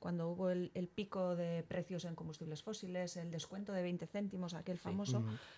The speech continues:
Speaker 1: pues hubo muchos economistas del clima, por ejemplo, que decían que esa no era la mejor forma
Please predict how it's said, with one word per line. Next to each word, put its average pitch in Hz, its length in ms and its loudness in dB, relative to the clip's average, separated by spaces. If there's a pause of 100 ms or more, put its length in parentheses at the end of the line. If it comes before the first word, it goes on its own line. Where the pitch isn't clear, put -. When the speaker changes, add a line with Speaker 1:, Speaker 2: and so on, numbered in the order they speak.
(100)
Speaker 1:
pues 151 120 -6
hubo 165 140 0
muchos 180 260 -2
economistas 185 840 -2 (160)
del 185 260 2
clima, 190 320 2
por 190 100 0
ejemplo, 196 380 -2
que 156 80 -4
decían 165 300 -2
que 165 80 0
esa 170 140 0
no 175 120 2
era 202 120 2
la 165 100 2
mejor 143 320 0
forma 147 480 0